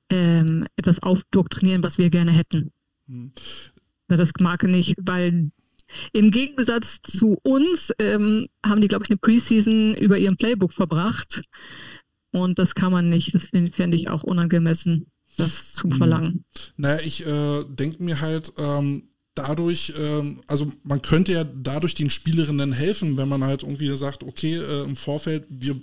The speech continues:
Speaker 2: wir bräuchten das und das. Wäre gut, wenn du s-, s-, da schon mal drüber Bescheid wüsstest oder, äh, das und das, äh,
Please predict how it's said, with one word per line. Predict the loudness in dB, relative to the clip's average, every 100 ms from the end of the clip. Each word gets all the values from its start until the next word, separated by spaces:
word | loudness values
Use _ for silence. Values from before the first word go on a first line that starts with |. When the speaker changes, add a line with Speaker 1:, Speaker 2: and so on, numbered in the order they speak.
| -4
Speaker 2:
wir | -4
bräuchten | -2 -4 -4 -6
das | -6 -4
und | -4 -4
das. | -6 -10 _ -20 _
Wäre | -6 -4 -4
gut, | -4 -4 -2
wenn | -2
du | -2
s-, | -4 -10 _ _ -20 -20 -14 -14 -14 -14
s-, | -12 -12
da | -8 -8
schon | -6 -4
mal | -4
drüber | -4 -6 -6
Bescheid | -6 -6 -6
wüsstest | -4 -4 -2 -2 -4 -8 -16 -18 -18 -6
oder, | -2 0 -2 -4 -8
äh, | -10 -14 -8
das | -4 -2
und | -2
das, | -2
äh, | -4